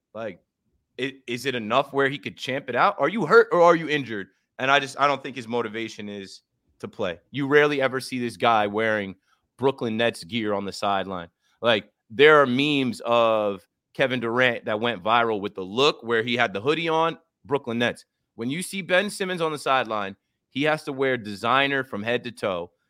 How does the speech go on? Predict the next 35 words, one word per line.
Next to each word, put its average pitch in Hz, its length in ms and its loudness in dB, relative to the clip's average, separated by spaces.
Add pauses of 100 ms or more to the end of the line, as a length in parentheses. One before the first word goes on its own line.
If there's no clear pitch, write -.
(140)
because 117 460 -4
in 104 140 -8
his 131 260 -6
subconscious 135 640 -4
mind, 117 380 -2
it's, 98 200 -12 (120)
"Okay, 117 300 0
everybody 123 340 -2
can 110 120 -10
see 127 220 -8
me. 147 340 -6 (260)
I'm 117 140 -2
gonna 131 100 -4
show 123 200 0
how 117 100 -2
much 101 240 -6
money 104 340 -4
I 90 140 -6
have. 80 300 -8 (120)
I'm 104 80 -6
gonna 113 100 -4
show 113 180 -2
how 95 140 -2
fresh - 380 -6
I 87 200 -6
am." 80 380 -12 (600)
Are 104 80 -2
you 113 120 0
a 101 40 0
model 131 380 6
or 104 120 0
are 107 40 0
you 107 180 -2
a 90 40 -4
hooper? 90 400 -8